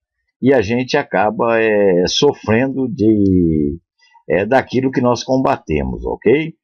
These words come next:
Então eu peço desculpas a todos, é, que eu não consegui, é, responder. É, tentei até me organizar aqui pra responder um a um,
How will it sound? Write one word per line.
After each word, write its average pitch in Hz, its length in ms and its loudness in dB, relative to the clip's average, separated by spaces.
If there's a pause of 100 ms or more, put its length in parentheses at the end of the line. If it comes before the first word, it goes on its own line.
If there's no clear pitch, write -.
(420)
Então 170 160 0
eu 170 80 0
peço 165 300 -2
desculpas 120 640 0
a 98 80 0
todos, 120 480 -2
é, 90 420 2
que - 80 2
eu 104 60 2
não 131 200 0
consegui, 92 720 0
é, 76 380 0
responder. 101 680 0 (760)
É, 82 840 0 (160)
tentei 147 560 2
até 113 260 0
me 120 100 2
organizar 107 680 2
aqui 113 200 0
pra 98 160 -2
responder 101 640 0
um 110 200 0
a 127 120 2
um, 165 200 0